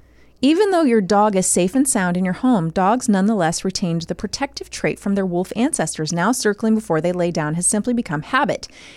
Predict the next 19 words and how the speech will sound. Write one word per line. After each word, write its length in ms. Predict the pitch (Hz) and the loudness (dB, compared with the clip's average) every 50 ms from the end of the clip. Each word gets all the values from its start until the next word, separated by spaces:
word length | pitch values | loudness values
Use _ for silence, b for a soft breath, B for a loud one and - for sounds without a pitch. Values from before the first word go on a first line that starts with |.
| B B B | B B B
In 120 | 196 220 247 | 4 4 4
addition, 540 | 269 220 202 202 - - 220 208 208 214 - _ _ _ _ _ | 6 4 2 0 0 0 0 0 0 -2 -6 _ _ _ _ _
in 200 | - 180 175 - - | -2 -2 -2 0 -2
addition 720 | 170 151 147 - - 254 415 508 - - 147 - - 147 | -4 -4 -4 -2 0 2 4 4 4 2 0 -2 -2 -4
to 140 | - - 165 | -6 -4 -4
self-protection, 760 | - - 139 - - - 165 - - 202 - - - - - | -4 -2 -4 -4 -6 -8 -6 -4 -4 -4 -4 -4 -12 -10 -8
circling 400 | - - 180 160 - 214 214 214 | -4 -2 -2 -2 0 0 2 4
and 80 | 220 220 | 4 4
nesting 360 | 226 277 339 - - - 180 | 4 2 0 -2 -4 -4 -4
helps 200 | 180 180 - - | -4 -4 -6 -4
dogs 320 | - 170 151 151 156 - | -2 0 0 0 0 -2
in 60 | 202 196 | -2 -2
the 80 | 190 | -2
wild 340 | 170 156 156 151 156 165 170 | -2 -2 -2 0 0 -2 -2
to 100 | - - | -2 -4
make 200 | 196 160 147 - - | -2 -2 -2 -4 -4
their 100 | 202 202 | -4 -4
sleeping 400 | - - 151 147 - 170 180 185 | -4 -4 -6 -6 -6 -6 -6 -6
space 360 | - - - - 151 - | -6 -6 -6 -4 -4 -6